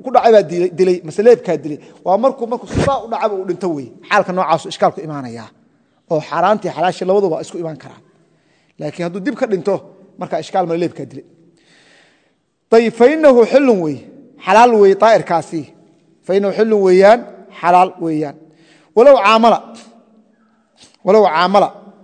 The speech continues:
hadduu la tacaamulo qofkii, "من أكثر ماله," qof maalkiisa badankiisu xaraamun uu yahay, "لوهن," ayuu xaraamta ugu dhacay. Liwahnintaasi, yani sida sheekhu ku fasir waxaa weeyaan, "لوهن في دينه," ay "لضعف في دينه."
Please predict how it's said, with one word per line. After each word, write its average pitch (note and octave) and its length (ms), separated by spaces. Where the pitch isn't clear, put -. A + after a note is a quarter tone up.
hadduu F#3+ 220
la B3+ 100
tacaamulo G3 440
qofkii, E3+ 400
"من A3 140
أكثر B3+ 340
ماله," G#3+ 460
qof B3 240
maalkiisa A3+ 420
badankiisu G#3 380
xaraamun B3 440
uu A3+ 80
yahay, E3+ 260
"لوهن," B3+ 440
ayuu G3 120
xaraamta F#3 340
ugu F3 120
dhacay. D#3 180
Liwahnintaasi, F3+ 640
yani E3 180
sida G3+ 180
sheekhu G3+ 200
ku G3+ 60
fasir G3+ 220
waxaa G3 140
weeyaan, G3 320
"لوهن A3 380
في F#3+ 160
دينه," G#3+ 300
ay G#3+ 120
"لضعف G#3 320
في F#3 140
دينه." F#3 300